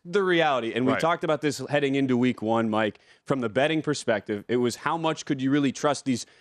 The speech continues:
Speaker 1: true rookie head coaches,
Speaker 2: Mm-hmm.
Speaker 1: and how much of an adjustment period did we feel like there would be?
Speaker 2: Right.
Speaker 1: Well, here's what happened in week one. You ended up with five different rookie head coaches.
Speaker 2: Mm-hmm.
Speaker 1: Four of the five not only covered, but they won outright, and only one of them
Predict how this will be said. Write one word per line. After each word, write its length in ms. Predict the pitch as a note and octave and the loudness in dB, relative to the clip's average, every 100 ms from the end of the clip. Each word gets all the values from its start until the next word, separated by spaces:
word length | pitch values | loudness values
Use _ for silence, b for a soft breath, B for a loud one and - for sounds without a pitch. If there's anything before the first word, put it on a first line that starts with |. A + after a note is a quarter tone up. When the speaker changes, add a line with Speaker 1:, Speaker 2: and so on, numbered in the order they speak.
| b | b
Speaker 1:
true 360 | - - G3+ G#3 | -8 0 4 6
rookie 300 | F3 E3+ D#3 | 4 4 2
head 200 | D3 B2+ | 2 0
coaches, 440 | G#3 A3+ E3+ E3 | 2 2 2 0
Speaker 2:
Mm-hmm. 100 | G#2 | 0
Speaker 1:
and 140 | D#3+ D#3+ | -2 0
how 120 | E3 | 0
much 240 | E3+ F3+ - | 0 -2 -2
of 80 | |
an 80 | E3+ | -2
adjustment 440 | C3+ D3 C#3 D#3 - | -2 -2 -4 -6 0
period 240 | D#3 D#3+ | 2 2
did 120 | D3+ | 2
we 140 | D3 D#3+ | 2 0
feel 320 | - D3 D3+ | 0 2 4
like 160 | C#3 | 2
there 180 | B2 C3+ | 0 0
would 160 | A#2+ A2+ | 0 0
be? 300 | G#3 E3+ G#2 | 0 0 0
Speaker 2:
Right. 220 | B2 A2 B2+ - | -2 -4 -4 -2
Speaker 1:
Well, 80 | D4 | 0
here's 180 | C4 | 2
what 80 | G#3 | 2
happened 300 | G#3 A#3 G#3 | 2 2 2
in 100 | F3+ | 2
week 200 | F3 E3 | 2 2
one. 280 | F#3+ F#3+ A2 | 2 2 2
You 160 | C3 F#3 | 2 4
ended 180 | F3+ D#3 | 4 2
up 180 | D#3+ | 2
with 300 | C#3+ B2 - _ _ _ - | 2 2 0 _ _ _ -6
five 220 | C#3+ G3 | -4 -4
different 260 | E3+ E3+ D3 | -6 -4 -4
rookie 200 | C#3+ C3 | -2 -2
head 140 | B2 | -2
coaches. 420 | - G2+ - C3+ - | -2 -4 -4 -14 -12
Speaker 2:
Mm-hmm. 200 | F#2 A2+ D#3+ _ _ - | -8 -8 -8 _ _ -8
Speaker 1:
Four 280 | - F#3 A#3 | -2 2 2
of 100 | F#3 | 0
the 100 | E3+ | -2
five 580 | F3+ E3+ E3 C#3 - _ _ _ | 0 2 0 -2 -8 _ _ _
not 160 | C3+ E3+ | -4 -2
only 200 | E3+ D#3+ | 0 -2
covered, 340 | - D#3 D3 | 0 -2 0
but 120 | C#3 C#3 | -2 0
they 100 | C3+ | 2
won 200 | C#3 C3+ | 2 2
outright, 440 | C3+ A2+ G#2 A2 - | 0 0 0 0 -2
and 160 | C3 | 0
only 460 | C#3+ D3 C#3 B2 A#2 | 2 2 2 2 -2
one 320 | G#2 B2 E3 | 0 0 2
of 140 | D#3 B2 | 0 0
them 320 | C3+ B2 | 0 0